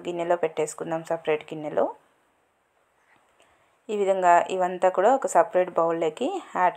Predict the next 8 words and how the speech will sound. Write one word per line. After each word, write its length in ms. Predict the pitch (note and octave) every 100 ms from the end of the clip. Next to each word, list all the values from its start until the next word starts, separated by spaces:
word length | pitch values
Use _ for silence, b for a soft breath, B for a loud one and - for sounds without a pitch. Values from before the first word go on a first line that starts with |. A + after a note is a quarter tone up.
| -
చేసేసుకుందాము. 760 | E3+ E3+ - F3 F3 F3 G#3 G#4 - _ _ _ _ _ _ _ _ _ _ _ _ _ _ _ _ _ _ _ _ _ _ _ _ _ _ b b b b G3
యాడ్ 140 | F#3+ -
చేసేసాం 400 | F#3+ F3+ F3+ E3+
కదా. 140 | F#3 A#3 -
ఇప్పుడు 200 | - F#3 F3+
ఇదే 160 | F#3+ G3+ G#3
ప్యాన్లో 380 | F3 F3 F#3+ G#4 B4 B B B B B B B B _ _ -
మనం 160 | G3